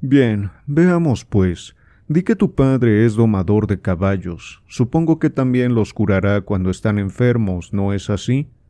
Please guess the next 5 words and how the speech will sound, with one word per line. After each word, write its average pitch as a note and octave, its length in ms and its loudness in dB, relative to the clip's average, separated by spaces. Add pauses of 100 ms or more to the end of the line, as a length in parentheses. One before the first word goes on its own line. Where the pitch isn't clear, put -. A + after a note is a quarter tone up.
(440)
"Claro F#3+ 320 -2
que C3+ 120 0
sí, C#3 240 -2
señor." G#2+ 500 -6 (520)
"Perfectamente. G2+ 1200 0